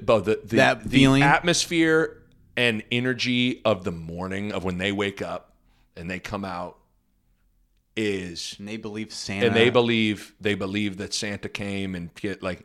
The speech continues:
Speaker 1: it is, it's magical. Like, it's truthfully
Speaker 2: Oh.
Speaker 1: magical. And it's great.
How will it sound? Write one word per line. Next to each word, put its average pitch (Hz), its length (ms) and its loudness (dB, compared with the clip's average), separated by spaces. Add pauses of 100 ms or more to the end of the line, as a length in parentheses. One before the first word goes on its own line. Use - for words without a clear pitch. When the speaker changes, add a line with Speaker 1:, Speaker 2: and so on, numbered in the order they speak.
Speaker 1:
it 113 240 2 (100)
is, 92 680 -6 (680)
it's 113 200 -2
magical. - 580 -6
Like, 135 140 -2
it's 135 140 -2
truthfully 151 840 0
Speaker 2:
Oh. - 60 -20 (180)
Speaker 1:
magical. 95 760 -4 (320)
And 107 440 2
it's 107 200 -2
great. 57 380 -16